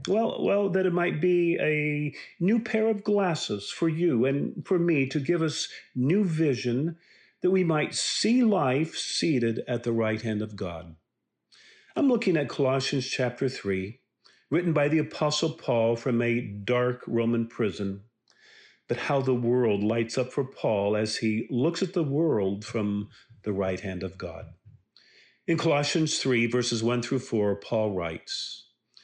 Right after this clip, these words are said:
"Since you have been raised with Christ,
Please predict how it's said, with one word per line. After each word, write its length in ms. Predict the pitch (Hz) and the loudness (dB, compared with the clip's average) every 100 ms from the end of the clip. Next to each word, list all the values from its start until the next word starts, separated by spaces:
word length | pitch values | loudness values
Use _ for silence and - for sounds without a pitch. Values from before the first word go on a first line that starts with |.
| _ _ _ _ | _ _ _ _
"Since 400 | - 170 156 - | -2 0 0 2
you 120 | 233 | 2
have 140 | 214 185 | 2 2
been 280 | 165 143 | 2 2
raised 400 | 139 151 156 151 | 2 2 2 0
with 180 | 151 135 | -2 -4
Christ, 680 | - - 92 85 - - - | -6 -6 -4 -6 -8 -10 -12